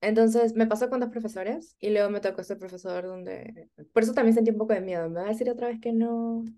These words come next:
pero me dijo que no, nos reunimos y me dijo que sí, entonces todo funcionó. <laughs>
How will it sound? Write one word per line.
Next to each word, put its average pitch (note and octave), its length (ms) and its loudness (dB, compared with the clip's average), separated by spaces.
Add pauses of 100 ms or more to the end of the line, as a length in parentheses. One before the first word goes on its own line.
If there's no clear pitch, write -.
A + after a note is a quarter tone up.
pero G#3 180 -4
me G#3+ 120 2
dijo A3+ 200 -2
que G#3 460 -8
no, G3 320 -10
nos G3+ 160 -10
reunimos A3 340 -4
y - 40 -8
me F#3 80 -10
dijo - 100 -14
que A3 100 -10
sí, A3+ 200 -8
entonces - 600 -16
todo A3+ 120 0
funcionó. A3 260 -8 (380)
<laughs> - 540 -8